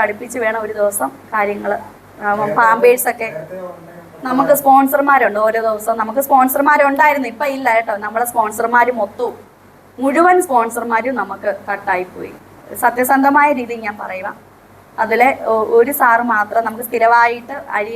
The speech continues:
Speaker 1: എടുത്ത്, സന്തോഷം എന്ന് പറയുന്ന സാറിന് സ്ഥിരമായിട്ട് നമുക്ക് എല്ലാ മാസവും കൃത്യമായിട്ട്, നേരത്തെ പത്ത് ചാക്ക് അരിയായിരുന്നു, ഇപ്പൊ സാറ്, ആ, കുഞ്ഞുങ്ങളെ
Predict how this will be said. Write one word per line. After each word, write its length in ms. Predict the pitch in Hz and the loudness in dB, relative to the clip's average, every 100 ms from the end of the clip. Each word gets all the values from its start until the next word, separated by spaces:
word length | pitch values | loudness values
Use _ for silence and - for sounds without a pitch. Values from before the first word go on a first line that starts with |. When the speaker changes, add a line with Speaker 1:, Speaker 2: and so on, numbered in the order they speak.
| 208 | -10
Speaker 1:
എടുത്ത്, 180 | 202 226 | -10 -6
സന്തോഷം 300 | 226 208 208 | -6 -4 -6
എന്ന് 100 | 226 | -6
പറയുന്ന 200 | 208 202 208 | -8 -6 -2
സാറിന് 320 | 208 202 208 214 | -2 -2 -6 -4
സ്ഥിരമായിട്ട് 560 | 214 214 220 220 226 208 202 | 0 2 2 0 -4 -6 -8
നമുക്ക് 260 | 196 185 196 - 202 | -12 -8 -8 -8 -2
എല്ലാ 160 | 226 254 | 2 4
മാസവും 340 | 233 214 220 | 2 0 -6
കൃത്യമായിട്ട്, 500 | 220 - 226 208 202 233 | -10 -12 -8 -6 -6 -4
നേരത്തെ 300 | 220 226 262 | -2 0 0
പത്ത് 220 | 247 233 233 | 0 0 0
ചാക്ക് 200 | 240 226 208 | 0 0 -2
അരിയായിരുന്നു, 380 | 208 185 196 330 - _ - | -2 -6 -8 -14 -18 _ -12
ഇപ്പൊ 140 | 247 262 | -6 0
സാറ്, 300 | 254 220 285 - - | 2 2 0 -4 -4
ആ, 80 | 214 220 | -4 -4
കുഞ്ഞുങ്ങളെ 360 | 247 247 254 | -4 2 2